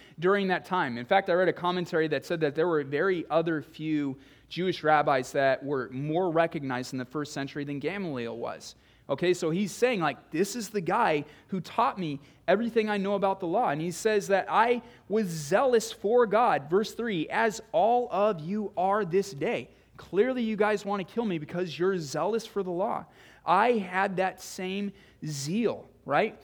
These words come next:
Verses four through five, "I persecuted this way to the death,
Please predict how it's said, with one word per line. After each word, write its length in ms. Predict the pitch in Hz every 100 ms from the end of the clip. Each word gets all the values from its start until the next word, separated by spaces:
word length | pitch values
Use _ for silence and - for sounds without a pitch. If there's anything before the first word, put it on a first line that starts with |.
| _
Verses 320 | 185 214 220 -
four 220 | 226 226
through 180 | 233 196
five, 300 | 233 214 160
"I 140 | 240
persecuted 840 | - - 262 - 277 - 165 143
this 260 | 139 135 -
way 280 | 131 117 117 - _
to 140 | - 240
the 120 | 233
death, 320 | 185 254